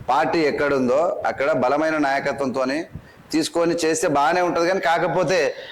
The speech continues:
అక్కడ ఎవరైతే కాంగ్రెస్ పార్టీ నుంచి ఏళ్లకు ఏళ్లుగా పనిచేస్తూ ఉన్నారో వాళ్ళ యొక్క జీవితం ఆగమయ్యేటువంటి పరిస్థితి ఉంటది. కాబట్టి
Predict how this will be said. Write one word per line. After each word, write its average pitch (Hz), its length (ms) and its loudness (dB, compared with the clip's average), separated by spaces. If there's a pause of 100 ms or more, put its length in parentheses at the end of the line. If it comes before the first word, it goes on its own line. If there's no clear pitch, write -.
(140)
అక్కడ 147 340 0
ఎవరైతే 180 540 2
కాంగ్రెస్ 165 500 0
పార్టీ 151 260 0
నుంచి 139 480 0 (280)
ఏళ్లకు 170 540 4
ఏళ్లుగా 160 380 2
పనిచేస్తూ 143 540 0
ఉన్నారో 143 220 0
వాళ్ళ 143 200 2
యొక్క 131 180 2
జీవితం 127 560 0 (300)
ఆగమయ్యేటువంటి 151 720 0
పరిస్థితి 135 340 -2
ఉంటది. 131 200 0
కాబట్టి 127 520 0